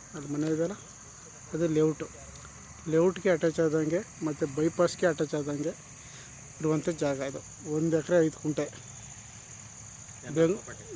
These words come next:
ಬೆಂಗಳೂರಿಂದ ಎಂಬತ್ತು ಕಿಲೋಮೀಟರ್ ಆಗುತ್ತೆ, ಎಪ್ಪತ್ತೈದರಿಂದ ಎಂಬತ್ತು ಕಿಲೋಮೀಟರ್ ಆಗುತ್ತೆ.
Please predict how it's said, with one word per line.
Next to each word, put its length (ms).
ಬೆಂಗಳೂರಿಂದ 540
ಎಂಬತ್ತು 380
ಕಿಲೋಮೀಟರ್ 320
ಆಗುತ್ತೆ, 260
ಎಪ್ಪತ್ತೈದರಿಂದ 580
ಎಂಬತ್ತು 300
ಕಿಲೋಮೀಟರ್ 300
ಆಗುತ್ತೆ. 320